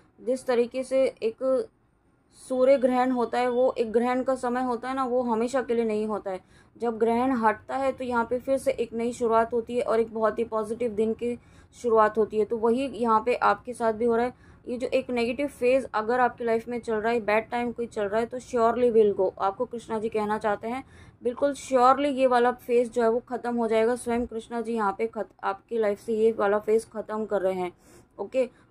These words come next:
और कृष्णा जी आपको कहना चाहते हैं अगर आपकी लाइफ से कुछ ऐसा हो रहा है कि सब कुछ ख़त्म हो गया है, तो आपको कृष्णा जी कहना चाहते हैं कि जब कुछ ख़त्म होता है तभी यहाँ पे कुछ नई शुरुआत होती है। ख़त्म इसलिए किया जा रहा है ताकि आपकी लाइफ में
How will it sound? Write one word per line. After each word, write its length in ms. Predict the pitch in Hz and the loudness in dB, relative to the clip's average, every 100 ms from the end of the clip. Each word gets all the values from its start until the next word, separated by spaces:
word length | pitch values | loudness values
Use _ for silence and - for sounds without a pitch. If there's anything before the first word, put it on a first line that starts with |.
| - | -8
और 120 | 233 | -8
कृष्णा 340 | 233 240 262 | -8 -8 -4
जी 120 | 254 262 | -2 2
आपको 300 | 226 226 247 | 2 2 -4
कहना 260 | 240 233 | -2 -4
चाहते 280 | 240 233 240 | 0 0 -2
हैं 80 | 240 | -2
अगर 260 | 226 262 | 0 2
आपकी 240 | 254 247 254 | 2 2 0
लाइफ 240 | 233 233 | 0 -2
से 100 | 262 | -4
कुछ 260 | 262 262 - _ - | -8 -10 -14 _ -8
ऐसा 220 | 220 262 | -6 -4
हो 160 | 247 | -2
रहा 100 | 226 | 2
है 80 | 233 | 0
कि 140 | 240 247 | -2 -8
सब 220 | 247 226 | -10 -8
कुछ 180 | 269 - | -12 -8
ख़त्म 260 | 240 214 226 | -6 -4 -2
हो 140 | 220 | 0
गया 200 | 208 202 | 2 0
है, 80 | 196 _ - - - | 0 _ -20 -20 -16
तो 60 | - | -2
आपको 260 | 233 233 262 | -2 -2 -8
कृष्णा 300 | 269 247 247 | -8 -4 -2
जी 160 | 247 | -2
कहना 280 | 247 233 226 | -2 -4 -4
चाहते 300 | 233 220 226 | -2 -2 -2
हैं 100 | 254 | -8
कि 100 | 269 | -6
जब 200 | 240 233 | -6 -6
कुछ 180 | 262 - | -10 -8
ख़त्म 320 | 233 226 247 | -8 -4 -4
होता 220 | 247 240 | -4 -4
है 120 | 247 254 233 | -4 -6 -6
तभी 220 | 226 262 | -6 -4
यहाँ 200 | 247 226 | -2 -2
पे 140 | 226 | 0
कुछ 240 | 240 254 226 | -4 -4 -4
नई 180 | 214 226 | -4 -2
शुरुआत 420 | 226 202 202 202 | -2 0 0 -2
होती 220 | 196 214 | -8 -6
है। 60 | 226 | -6
ख़त्म 360 | 233 240 247 | -6 -8 -6
इसलिए 260 | 247 247 247 | -6 -4 -4
किया 200 | 240 233 | -2 -2
जा 120 | 233 | 0
रहा 100 | 240 | -2
है 60 | 240 | -4
ताकि 240 | 226 240 | -6 -2
आपकी 220 | 226 226 | -4 -4
लाइफ 320 | 226 208 214 | -4 -4 -4
में 160 | 247 262 | -12 -16